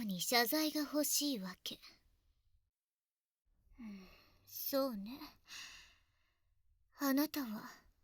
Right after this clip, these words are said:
謝罪の時に必要な行動って、何を思い浮かべる？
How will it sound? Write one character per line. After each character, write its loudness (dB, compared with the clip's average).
謝 4
罪 -2
の -4
時 -4
に -2
必 2
要 2
な -2
行 -10
動 -8
っ -10
て、 -10
何 6
を 0
思 2
い 2
浮 -6
か -2
べ -2
る？ -2